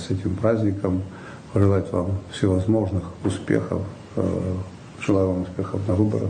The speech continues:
прежде всего. Ваша команда очень эффективна, очень, э, много доброго, хорошего сделано. И продолжать в таком же духе. Спасибо еще раз за приглашение. Наше сердце принадлежит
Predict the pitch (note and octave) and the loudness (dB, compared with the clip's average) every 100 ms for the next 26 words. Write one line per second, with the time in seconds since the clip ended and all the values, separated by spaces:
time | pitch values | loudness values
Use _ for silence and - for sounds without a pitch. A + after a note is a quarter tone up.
0 | - F#2+ F2+ F#2 - G2+ F#2+ F#2+ - - | 0 0 0 -2 -2 0 0 -2 -8 -14
1 | - F#2 F#2 - - F#2+ E2+ F2 F#2 G2 | 0 2 2 0 0 0 0 -2 -2 0
2 | F2+ - E2 - A#2 A2 G2+ G2+ - - | 0 -2 -4 0 0 2 0 -2 -6 -6
3 | - - F2 F#2 - - - - - - | -4 -2 -2 -4 -8 -12 -12 -10 -10 -12
4 | - - F#2 F#2 F#2 F#2 E2+ F2 - - | -6 -4 -2 0 2 2 0 -4 -6 2
5 | A2 A2 G2+ F2+ - G2+ G2+ G2+ G2+ F#2+ | 4 4 2 0 -2 -2 -2 -2 0 0
6 | F#2+ F#2+ F#2 F#2+ F#2+ - A#2+ - F#2+ F2 | 0 0 0 0 -2 0 0 2 0 2
7 | - - F#2+ F#2+ G2 E2+ E2 - - - | -2 -2 -2 2 2 2 -2 -4 -12 -14
8 | - - G#2+ G2 A#2+ G2+ F#2+ G#2+ G2 G2 | -14 -6 -2 0 2 2 0 0 0 -2
9 | - - G2 F2+ F#2 F#2+ F#2+ G2 - - | -6 -2 0 2 2 0 0 -2 -2 2
10 | G#2 G2+ E2 - - G2 G2+ F2 F2 F2+ | 4 4 4 4 4 0 2 0 2 2